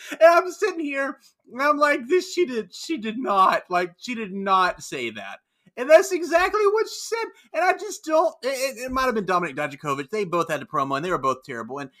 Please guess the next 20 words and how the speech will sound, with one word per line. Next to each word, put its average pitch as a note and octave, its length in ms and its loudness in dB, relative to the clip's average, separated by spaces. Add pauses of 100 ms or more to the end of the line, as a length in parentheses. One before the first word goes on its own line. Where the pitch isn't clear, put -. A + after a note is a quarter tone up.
(120)
nothing B3+ 400 2
against F3 300 -4
them. F3 360 -8
They're F4 260 6
amazing. D3+ 720 -4
Mia D#4+ 160 -8
Yim A3+ 480 -4 (200)
is D#3+ 300 -6
solid. A3 600 0 (180)
Dominic A#3+ 360 -4
Dijakovic F#3 640 -6
is C#3 120 -10
one F#3+ 300 -2
of F#3 100 -4
my C#3+ 160 -4 (220)
favorites F#3+ 440 -4
in E3 180 -10
W D#3+ 200 -6
W D#3 260 -8 (120)
E. D3 100 -16